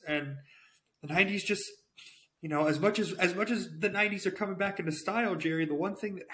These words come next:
hasn't have been the Cowboys. So, I mean, does it surprise me that they lost like this? No, absolutely not. But each time you watch it, right down to that last play, Bob, they tried to set up the lateral, and Dak just,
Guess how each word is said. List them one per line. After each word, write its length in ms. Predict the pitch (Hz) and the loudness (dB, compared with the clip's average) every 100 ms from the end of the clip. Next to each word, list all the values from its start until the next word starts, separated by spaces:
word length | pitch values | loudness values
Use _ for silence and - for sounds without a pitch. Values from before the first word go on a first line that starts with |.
| - | -4
hasn't 460 | 233 226 170 139 | -2 -2 -4 -6
have 160 | 160 147 | -10 -4
been 140 | 185 | -2
the 60 | 180 | -2
Cowboys. 600 | 151 190 175 135 120 131 - | 0 0 0 -4 -6 -10 -10
So, 280 | 131 127 - - - - - - - - - - | -10 -10 -12 -20 -20 -20 -20 -20 -20 -20 -20 -6
I 100 | 175 | 0
mean, 320 | 170 160 151 175 | 2 2 2 8
does 180 | 196 | 8
it 100 | 202 - | 8 2
surprise 560 | - - - 196 220 | 0 0 2 4 4
me 120 | 220 220 | 4 2
that 180 | 220 | 0
they 100 | 220 | 0
lost 380 | 208 196 196 - | 0 2 -2 -2
like 240 | - 180 - | -4 -4 -2
this? 380 | 175 170 - - | -2 -2 -6 -6
No, 500 | 156 160 151 156 151 | 0 4 6 4 4
absolutely 680 | 151 151 - 147 147 135 143 | 2 2 0 0 2 2 0
not. 440 | 139 127 123 123 - | 0 -2 -2 -6 -6
But 200 | 143 139 - | -6 -6 -6
each 300 | 208 202 - | -4 -2 -2
time 360 | - 185 175 160 | 0 0 0 2
you 120 | 147 | 2
watch 340 | 135 135 135 | 2 0 0
it, 140 | 143 139 | -2 2
right 180 | 202 | 2
down 200 | 208 190 | 4 2
to 80 | 151 | 2
that 200 | 131 127 | 2 2
last 320 | 127 127 127 - | 2 2 -2 -6
play, 260 | 139 131 | -2 0
Bob, 340 | 131 131 135 - | 0 -2 -2 -4
they 60 | |
tried 280 | 139 190 185 | -4 -2 0
to 40 | 180 | -2
set 220 | - 156 | -2 0
up 160 | 151 | -2
the 60 | 131 | 2
lateral, 440 | 135 143 139 135 | 6 6 6 2
and 160 | 135 135 | -2 -4
Dak 320 | 180 175 165 | -2 -2 -2
just, 240 | - 135 | -2 -4